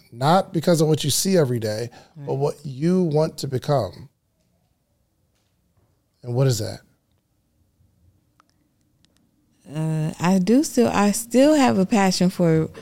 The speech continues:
Speaker 2: female-owned businesses.
Speaker 1: Of course
Speaker 2: It's,
Speaker 1: you do.
Speaker 2: it's, it's still, it's still, d-, I think female-owned and operated association would still be what I wanna do. Like, I still have a passion for conferences. Like, even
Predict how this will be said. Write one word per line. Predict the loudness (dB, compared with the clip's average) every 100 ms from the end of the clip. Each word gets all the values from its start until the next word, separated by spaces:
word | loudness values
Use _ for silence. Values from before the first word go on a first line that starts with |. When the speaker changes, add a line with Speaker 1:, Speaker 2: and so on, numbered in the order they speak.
| -20 _ _
Speaker 2:
female-owned | 0 2 4 4 4 2 4
businesses. | 4 2 2 0 -2
Speaker 1:
Of | -6
course | -4 -2 -2
Speaker 2:
It's, | -4 -4
Speaker 1:
you |
do. | -4
Speaker 2:
it's, | -4 -6 -14 _ _ _ -4
it's | -2
still, | 0 2 2
it's | 2 2
still, | 2 2 2 2
d-, | 0 -6 _ _ _ _ _ _
I | 0
think | 0 2 0 2
female-owned | 2 2 2 2 2
and | 2
operated | 2 2 2 2 2
association | 0 2 0 0 0 2 2 0 2
would | 2 2
still | 0 2 2 2 0 -6 _ _ _ _ -8
be | 0 2
what | 4 4
I | 4
wanna | 4 4 4
do. | 4
Like, | 4 2
I | 0
still | 2 4 4
have | 4 2
a |
passion | 0 -2 -2 -6
for | -4
conferences. | -2 2 2 0 -2 0 0 0
Like, | 0 0 -2
even | 0 0